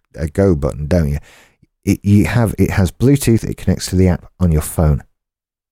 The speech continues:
Okay? You can use that to customise the colour of the light on the side, which is amazing. I like to match the O-rings in my tank. Is that sad? It's really sad.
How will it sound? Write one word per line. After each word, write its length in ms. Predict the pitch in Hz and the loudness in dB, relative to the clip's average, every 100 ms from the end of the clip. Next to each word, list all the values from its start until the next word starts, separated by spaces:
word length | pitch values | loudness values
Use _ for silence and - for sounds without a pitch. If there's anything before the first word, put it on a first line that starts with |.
| _ _ _ - | _ _ _ -4
Okay? 380 | 82 - 85 82 - _ _ - | -4 0 0 0 -4 _ _ -6
You 100 | 90 | -6
can 200 | - 107 | -2 2
use 260 | 95 95 | 4 2
that 340 | - 107 78 - _ _ | 2 2 0 -2 _ _
to 100 | - | -16
customise 560 | - 95 - 87 85 76 | -4 -4 0 2 2 -2
the 80 | - | -8
colour 360 | - 98 69 - _ _ _ _ _ _ _ _ - | -4 -2 -2 -4 _ _ _ _ _ _ _ _ -8
of 140 | 73 | -4
the 80 | 78 | -2
light 260 | 80 78 64 | 0 -2 -2
on 120 | 76 | -6
the 60 | |
side, 380 | - 73 67 - _ _ _ _ _ _ - | -4 -4 -6 -8 _ _ _ _ _ _ -8
which 200 | 92 78 | -8 -6
is 80 | 80 | -2
amazing. 520 | 80 76 71 69 - _ _ _ _ - | 0 0 -2 -10 -14 _ _ _ _ -4
I 100 | 78 | -2
like 180 | 76 - | -2 -2
to 100 | 87 | -2
match 240 | 80 - | -2 -2
the 160 | 98 98 | 0 2
O-rings 360 | 71 71 71 | 0 -4 -10
in 60 | 67 | -10
my 120 | 73 | -10
tank. 400 | - 78 65 _ _ _ _ _ _ _ _ _ _ _ _ _ _ _ _ _ _ _ | -6 -6 -6 _ _ _ _ _ _ _ _ _ _ _ _ _ _ _ _ _ _ _
Is 80 | - | -4
that 160 | 98 82 | -4 -2
sad? 320 | - 95 92 | 0 0 -2
It's 200 | - - | -8 -10
really 200 | 80 80 | -6 -6
sad. 380 | 80 - 73 76 | -6 -8 -6 -6